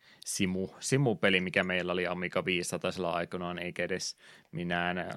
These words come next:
laittomana versiona, vaan ihan laatikoineen päivineen, niin on, on isä jostain aikanaan hommonen. Muistan, että hän tuota kyseistä peliä pelasin, ää, pelasi sitten aikanaan. Mä en sitä vierestä katsoessa mitään ymmärtänyt, mutta innossani vierestäni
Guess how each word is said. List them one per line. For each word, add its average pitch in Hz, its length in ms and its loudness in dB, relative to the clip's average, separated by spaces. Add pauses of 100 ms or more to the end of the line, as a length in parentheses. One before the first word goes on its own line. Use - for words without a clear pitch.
laittomana 95 560 6
versiona, 90 460 -2
vaan 90 160 0
ihan 90 200 -2 (960)
laatikoineen 98 800 6
päivineen, 90 580 2
niin 87 120 -4
on, 87 200 -6 (180)
on 98 140 -2
isä 92 260 0
jostain 87 440 0
aikanaan 92 420 0
hommonen. 87 380 0
Muistan, 87 380 -6
että 87 180 -2
hän 90 260 4
tuota 92 240 -4
kyseistä 92 420 -2
peliä 90 320 2
pelasin, 101 580 0 (520)
ää, 117 120 8
pelasi 135 420 8
sitten 104 400 0 (380)
aikanaan. 95 380 2 (100)
Mä 92 180 2
en 90 60 -2
sitä 90 240 -4 (160)
vierestä 92 420 2
katsoessa 92 460 -2
mitään 90 360 2
ymmärtänyt, 104 540 2
mutta 95 220 -6
innossani 92 500 -4
vierestäni 90 480 -2